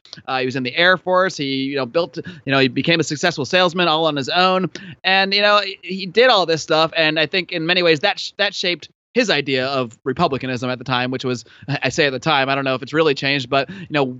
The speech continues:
what we're told Republicans are is they're all about, you know, personal responsibility and, um, individual whatever. And I think that was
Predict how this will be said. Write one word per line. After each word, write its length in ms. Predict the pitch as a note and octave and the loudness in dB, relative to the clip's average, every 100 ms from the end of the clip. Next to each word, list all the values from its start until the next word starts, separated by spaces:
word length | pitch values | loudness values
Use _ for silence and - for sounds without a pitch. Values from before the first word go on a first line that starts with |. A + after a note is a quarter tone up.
| _ _ | _ _
what 140 | D3 D3+ | -2 2
we're 100 | C#3+ | 2
told 280 | F3+ A3+ G#3+ | 6 6 4
Republicans 560 | D3+ C#3 C3+ C#3+ C3+ | 2 0 0 -2 0
are 240 | C3+ C#3+ C#3 | 2 2 2
is 80 | |
they're 160 | B2+ C3+ | 0 4
all 140 | D3+ | 4
about, 220 | C#3 D#3 C#3+ | 4 2 2
you 60 | |
know, 160 | D3 C3 - _ | -4 -6 -14 _
personal 360 | F#3 F#3+ F#3 F#3 | -4 -2 0 0
responsibility 840 | E3 F3+ F#3+ D#3+ G3 F3+ B2 A2 | 0 0 -2 2 4 4 2 -6
and, 240 | A#2+ C3 B2+ | -8 -6 -4
um, 380 | B2+ B2+ B2+ B2+ | -4 -4 -4 -4
individual 640 | F#3 F3 F3 F3 F3 D#3 | -2 0 0 2 2 0
whatever. 480 | D#3+ F3 G3 A2+ B2+ | 2 4 2 0 -2
And 120 | C#3 | -2
I 100 | C3+ | 0
think 180 | D3+ C3 | 0 2
that 200 | D3+ C#3+ | -2 0
was 260 | C3+ A#2+ | -4 -6